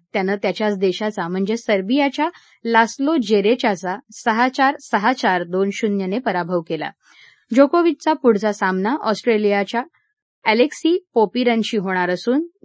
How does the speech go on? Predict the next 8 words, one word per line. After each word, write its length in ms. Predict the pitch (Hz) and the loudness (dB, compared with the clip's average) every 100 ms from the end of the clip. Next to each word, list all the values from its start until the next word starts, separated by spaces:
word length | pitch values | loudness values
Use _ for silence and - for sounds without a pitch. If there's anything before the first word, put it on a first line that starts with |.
| 208 | -2
जोकोविचनं 680 | 220 226 320 294 196 196 185 | 0 2 2 0 0 -2 0
गेल्या 240 | 185 185 | 0 0
वर्षभरात 600 | 180 185 - 240 233 220 254 _ | 0 -2 -4 -2 0 0 -2 _
पोपरिनला 680 | 220 202 - 302 220 175 170 - _ _ - | 0 0 0 2 2 2 -2 -4 _ _ 0
तीन 180 | 277 277 | 4 4
विविध 460 | 233 226 208 240 285 | 4 4 4 2 2
स्पर्धांमध्ये 840 | 285 - 208 180 208 226 190 220 | 0 -2 -2 0 0 0 0 -2
पराभूत 440 | 254 202 185 208 | -2 -4 -2 -2